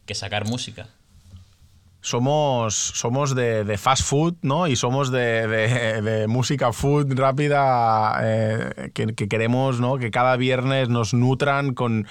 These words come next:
Speaker 2: con canciones nuevas. Y yo también tengo que, sí, asumir que me pasa, que me pasa que sale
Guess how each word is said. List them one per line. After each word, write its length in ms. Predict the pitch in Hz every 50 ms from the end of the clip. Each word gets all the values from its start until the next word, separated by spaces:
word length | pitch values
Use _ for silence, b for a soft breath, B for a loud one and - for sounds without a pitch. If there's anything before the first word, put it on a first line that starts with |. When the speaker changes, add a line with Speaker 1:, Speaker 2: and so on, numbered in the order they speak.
| B B B B _
Speaker 2:
con 640 | - - 117 113 113 110 110 110 107 101 98 101 - - -
canciones 560 | - 104 107 110 104 123 120 123 123 113 -
nuevas. 500 | 123 120 123 127 123 123 123 165 - B B B B B B B B - -
Y 100 | 120 113
yo 140 | 113 127 143
también 260 | 147 139 143 147 131
tengo 220 | 139 135 139 139
que, 960 | 127 139 135 131 127 123 117 113 110 107 101 101 101 98 98 98 98 101 - - - _ _ _ _
sí, 180 | - - - -
asumir 460 | - - - - - 110 107 117 123 120
que 100 | - 143
me 140 | 139 113
pasa, 420 | - 120 120 117 - - 107 107 - -
que 80 | - 101
me 160 | 101 98 92
pasa 240 | 117 110 - 139 123
que 240 | 139 135 139 B B B B B B B B B
sale 500 | - - 135 123 127 127 127 127 131 131